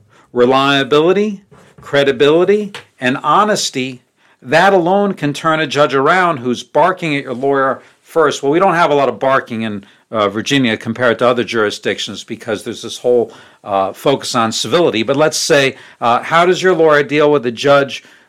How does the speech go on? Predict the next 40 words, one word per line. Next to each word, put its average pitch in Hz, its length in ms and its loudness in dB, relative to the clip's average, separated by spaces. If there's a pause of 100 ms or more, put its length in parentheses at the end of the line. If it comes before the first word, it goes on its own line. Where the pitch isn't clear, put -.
(140)
who 131 400 2
seems 143 340 -4
to 131 200 0
unreasonably, 135 840 -2 (260)
uh, 113 140 -2
deny, 131 760 0
uh, 113 260 2
almost 131 400 -2
every 147 240 0
request 147 540 0
of 120 100 -2
your 135 160 0
lawyer. 151 420 0 (380)
He 196 160 0
can 240 140 2
turn 214 240 2
it 185 100 2
around. 175 500 0 (320)
He 170 160 -6
can 190 140 0
turn 175 240 0
around 160 320 2
a 139 60 -2
judge, 143 460 2 (220)
uh, 123 160 2
warning 156 460 0
the, 139 220 -4
your 135 180 0
lawyer, 135 400 2
you 135 140 -6
know, 127 200 0
"You're 127 160 -4 (120)
making 165 220 -4
too 156 120 -8
many 147 160 -2
objections. 131 640 -2
You're 113 80 -8
slowing 143 360 -2
us 135 140 -4
down." 160 360 -2